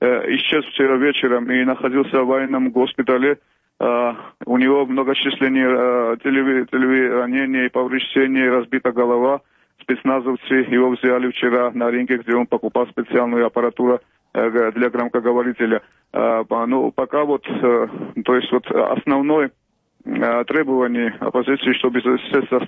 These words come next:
стол переговоры и рассмотреть вопрос о выборах и о выходе из, э, кризиса, а пока вот это основной вот вопрос повестки дня, пока остаётся, э, всё-таки вот, э,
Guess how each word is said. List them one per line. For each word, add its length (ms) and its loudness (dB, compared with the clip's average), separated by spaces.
стол 220 0
переговоры 680 0
и 180 2
рассмотреть 540 -2
вопрос 400 0
о 680 0
выборах 400 0
и 160 2
о 260 0
выходе 480 -2
из, 440 -4
э, 220 4
кризиса, 760 0
а 240 0
пока 280 -2
вот 280 -2
это 380 0
основной 600 0
вот 200 -2
вопрос 460 0
повестки 480 0
дня, 340 0
пока 280 0
остаётся, 680 0
э, 400 0
всё-таки 340 -2
вот, 240 0
э, 600 0